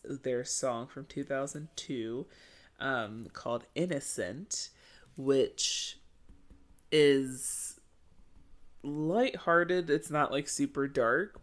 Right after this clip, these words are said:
but it's kind of, like, about, like, oh, like, you know, like, when we're kids, like, we're all just, like,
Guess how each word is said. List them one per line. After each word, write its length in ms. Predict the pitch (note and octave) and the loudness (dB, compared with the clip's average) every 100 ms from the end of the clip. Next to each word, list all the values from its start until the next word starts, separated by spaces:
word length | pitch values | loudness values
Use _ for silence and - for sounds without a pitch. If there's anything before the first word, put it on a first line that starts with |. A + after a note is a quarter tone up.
| - | 4
but 200 | C3+ B2+ | 4 6
it's 280 | B2 - - | 0 -2 -10
kind 260 | - B2 | -8 -6
of, 140 | A2+ A#2 | -6 -6
like, 120 | G2+ | -8
about, 220 | C3 - D2+ | -8 -10 -8
like, 160 | - - | -4 2
oh, 200 | F#3 F3 | 4 4
like, 200 | E3 E3 | 2 0
you 80 | |
know, 160 | C3+ C3 | -2 0
like, 160 | B2+ C3 | 0 -2
when 160 | C3 | -6
we're 120 | B2 | -6
kids, 440 | B2 - B2 A#2 - | -6 0 0 0 -4
like, 180 | A#2 A#2+ | -6 -2
we're 160 | A#2+ | 0
all 160 | A2 A2+ | 0 0
just, 220 | B2 - | -4 -6
like, 200 | A2 - | -8 -8